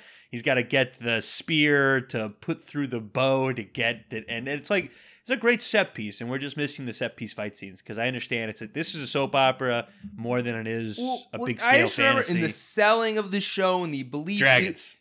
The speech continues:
Speaker 2: they, they were saying, like, this is gonna be, you know, a big set piece heavy
Speaker 1: <laughs> It's
Speaker 2: show.
Speaker 1: gonna be dragons.
Speaker 2: It's gonna be dragons, and that's just not, the show is not dragons.
Speaker 1: No, it's not dragons. That's
Speaker 2: Which
Speaker 1: what
Speaker 2: we're not te-,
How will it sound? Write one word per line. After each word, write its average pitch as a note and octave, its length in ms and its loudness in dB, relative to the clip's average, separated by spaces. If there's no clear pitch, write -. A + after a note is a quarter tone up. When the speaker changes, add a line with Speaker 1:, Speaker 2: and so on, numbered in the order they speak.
Speaker 2:
they, F3+ 100 6
they A3 60 6
were A3 120 2
saying, B3+ 320 0
like, F3 180 -2
this D#3+ 220 -4
is D#3 80 -10
gonna D3 260 -2
be, B2+ 200 -8
you E3+ 280 -4
know, B2 120 -10
a B2+ 100 -10
big C3+ 320 -4
set - 440 -4
piece E3 280 -6
heavy D#3 280 -2
Speaker 1:
<laughs> D3+ 40 -4
It's C3 80 -6
Speaker 2:
show. E3+ 480 2
Speaker 1:
gonna D3+ 240 6
be D3+ 60 4
dragons. B2+ 420 6
Speaker 2:
It's - 240 -14
gonna G3+ 160 2
be E3+ 100 -4
dragons, F3+ 600 2
and F#3 180 -2
that's A3 140 2
just F3 180 -4
not, F3 380 2
the F3+ 60 -4
show C#4 240 0
is A#3 120 0
not A3 260 4
dragons. F3+ 640 0
Speaker 1:
No, A2 300 -8
it's G#2+ 220 -12
not G#2 240 -6
dragons. - 640 -14
That's A3 80 -6
Speaker 2:
Which C4 140 0
Speaker 1:
what - 60 -18
Speaker 2:
we're D#4 260 4
not G4 180 6
te-, B3+ 120 -2